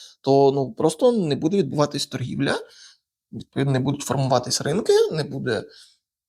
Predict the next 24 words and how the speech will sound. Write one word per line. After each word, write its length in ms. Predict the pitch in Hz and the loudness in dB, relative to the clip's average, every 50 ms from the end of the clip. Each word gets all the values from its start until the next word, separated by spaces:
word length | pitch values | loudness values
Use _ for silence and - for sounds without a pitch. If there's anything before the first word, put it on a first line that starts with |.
| _ _ _ _ _ _ _ | _ _ _ _ _ _ _
не 340 | - - 202 208 220 202 190 | -14 -10 -6 -2 2 2 2
буде 200 | 156 139 131 123 | 4 4 2 2
розвиватись 440 | - 151 - 139 139 139 139 - - | 0 -2 0 0 0 0 0 -4 -4
економіка 420 | - - 403 466 370 - - - | -4 0 0 2 2 0 -4 -6
в 40 | - | -8
результаті. 400 | - - - - - - - _ _ _ _ _ _ _ _ _ _ _ _ _ _ _ _ _ _ _ _ _ _ _ _ _ _ - - - _ | -8 -8 -10 -10 -12 -14 -14 _ _ _ _ _ _ _ _ _ _ _ _ _ _ _ _ _ _ _ _ _ _ _ _ _ _ -20 -20 -16 _
То 120 | - - | -4 -2
це 140 | - 139 147 | 0 2 4
важливо. 440 | 170 175 175 - - - - - - _ _ _ _ _ _ - - - - - - - - - - - - _ _ _ - | 2 2 2 0 -2 -4 -6 -12 -20 _ _ _ _ _ _ -14 -10 -8 -6 -6 -6 -6 -6 -8 -10 -14 -18 _ _ _ -2
І 360 | - 160 165 170 175 180 180 175 175 175 _ _ _ _ _ _ _ | 0 2 2 2 2 2 2 0 -2 -6 _ _ _ _ _ _ _
загалом 400 | - 156 180 190 - - 466 494 466 - - _ _ _ _ _ | 0 2 2 4 6 6 4 4 2 -2 -12 _ _ _ _ _
це 280 | _ - 214 233 233 214 - - _ _ _ _ _ | _ 2 2 2 2 2 -2 -10 _ _ _ _ _
основні 360 | 151 - - 156 165 185 196 | -8 -6 -4 -4 -2 -2 -2
моменти, 420 | 240 349 440 494 494 - 349 247 - - - _ _ _ _ _ _ | -2 -2 -4 -4 -4 -2 -2 -4 -4 -6 -14 _ _ _ _ _ _
але 220 | - - 226 403 | 2 4 4 4
тут 200 | 392 - 202 202 | 4 2 0 0
мені 220 | - 139 160 165 151 | 0 0 0 0 0
хотілося 340 | - 139 - 143 147 143 143 | -2 -2 0 0 0 0 0
б 120 | 143 139 | -2 -6
зробити 360 | 147 - 147 - 143 139 - | -6 -4 -4 -4 -4 -4 -2
декілька 520 | 104 123 131 - 139 135 - 123 123 - - _ _ _ _ _ _ _ _ _ _ _ _ _ _ _ | -2 -2 -2 -2 -4 -4 -2 0 -2 -2 -4 _ _ _ _ _ _ _ _ _ _ _ _ _ _ _
важливих 500 | 139 156 147 - 139 120 98 107 - - | 0 0 0 2 -2 -4 -4 -4 -8 -8
ремарок, 460 | - 180 208 403 427 392 254 - - - - - - - - _ _ | -8 -6 -4 -4 -2 -4 -4 -6 -10 -14 -18 -20 -20 -20 -20 _ _
оскільки 520 | - - - 196 202 - 180 165 156 147 | -14 -6 -6 -6 -4 0 0 2 2 0